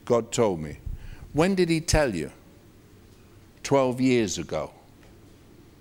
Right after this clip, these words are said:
I told him the point where God to-, I could remember it, clear as daylight,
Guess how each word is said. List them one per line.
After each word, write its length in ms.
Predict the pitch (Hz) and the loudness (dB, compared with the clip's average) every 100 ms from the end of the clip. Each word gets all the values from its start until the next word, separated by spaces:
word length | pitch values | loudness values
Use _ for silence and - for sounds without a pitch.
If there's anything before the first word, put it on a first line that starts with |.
| - - - - - - - - - - - - | -20 -20 -20 -20 -20 -20 -20 -20 -20 -20 -14 -10
I 80 | |
told 340 | 95 170 175 165 | -2 2 4 2
him 140 | 165 | 2
the 100 | 160 143 - - - | 0 -4 -18 -18 -4
point 280 | 247 262 | 0 0
where 180 | 190 156 | 0 -2
God 340 | 160 220 214 - | 0 -2 -4 -4
to-, 160 | 208 | -4
I 60 | 160 | -4
could 240 | - 214 | 0 0
remember 480 | 262 294 330 311 233 | 2 2 2 2 0
it, 160 | - - - - | -2 -6 -20 -20
clear 440 | - 294 320 311 311 | -2 2 2 4 2
as 140 | 226 | 0
daylight, 680 | - 311 320 269 113 95 - | 0 0 0 -2 -2 -4 -8